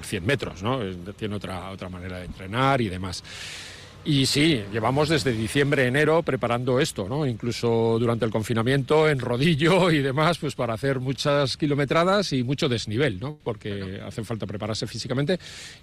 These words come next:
Speaker 1: y mentalmente también, ¿eh? Porque al final es un reto muy mental, ¿no? Al ser tan largo.
Speaker 2: ¿Cuánto calculáis que vas a est-, que vais a estar encima de la bicicleta?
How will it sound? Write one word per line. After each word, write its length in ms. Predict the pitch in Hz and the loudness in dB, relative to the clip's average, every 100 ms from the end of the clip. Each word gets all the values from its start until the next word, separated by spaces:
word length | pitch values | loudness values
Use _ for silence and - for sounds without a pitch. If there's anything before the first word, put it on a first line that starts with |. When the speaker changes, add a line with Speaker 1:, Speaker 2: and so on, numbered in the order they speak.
| - | -6
Speaker 1:
y 80 | 127 | -4
mentalmente 640 | 113 104 127 123 151 90 | -4 0 0 2 0 0
también, 400 | 82 101 101 78 | -6 -6 -6 -8
¿eh? 100 | 104 | -8
Porque 200 | 131 101 | -10 -10
al 80 | 98 | -10
final 240 | - 107 117 | -6 -2 -2
es 100 | 117 | -2
un 100 | 113 | -4
reto 280 | 120 127 | -2 -2
muy 180 | 113 110 | -2 -4
mental, 400 | 98 90 95 85 | -6 -8 -8 -8
¿no? 140 | 80 117 | -10 -10
Al 80 | 120 | -10
ser 160 | 101 | -12
tan 200 | - 85 | -12 -12
largo. 260 | 87 82 82 - - | -12 -12 -18 -20 -16
Speaker 2:
¿Cuánto 220 | 147 151 165 | -6 -2 0
calculáis 400 | 165 170 170 - | 2 4 2 4
que 80 | |
vas 140 | 160 160 | 2 2
a 40 | |
est-, 180 | 151 - | -2 -2
que 120 | 156 | 0
vais 180 | 147 147 | 0 2
a 40 | |
estar 200 | 147 196 | 0 2
encima 300 | 160 139 147 | 2 2 0
de 80 | 143 | 0
la 60 | 143 | 0
bicicleta? 440 | 147 147 175 - | -2 -2 -4 -4